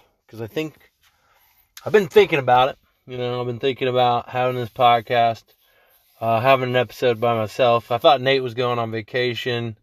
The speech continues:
He's been running, you know, he's doing family things. He's still building his, uh, his playhouse, stuff like that. So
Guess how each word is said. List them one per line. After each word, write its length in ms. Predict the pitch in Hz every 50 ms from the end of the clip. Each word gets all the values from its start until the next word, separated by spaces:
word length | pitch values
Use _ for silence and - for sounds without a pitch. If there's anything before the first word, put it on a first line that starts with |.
| _ _ _ _ _ _ _ _ _ _ _ _
He's 200 | _ 139 131 117
been 200 | 113 120 117 117
running, 300 | 117 117 117 117 113 110
you 60 | 110
know, 220 | 113 110 107 110 113 113
he's 180 | 160 156 147
doing 240 | 143 156 147 143 127
family 380 | - 143 139 139 135 139 135 117
things. 380 | - 143 135 135 131 127 120
He's 120 | 123 120 -
still 200 | - 147 131 113
building 340 | 113 131 127 127 120 123
his, 300 | 123 123 120 113 110 113
uh, 300 | 123 120 120 120 120 113 - _ _ _ _ _ _ _ _ _
his 100 | _ _
playhouse, 760 | _ - 139 135 131 127 117 123 123 123 123 120 117 113 -
stuff 540 | - - - - - - 147 131 120 - 127
like 180 | 120 113 -
that. 400 | - 123 120 120 120 117 - _
So 320 | - - 117 110 107 107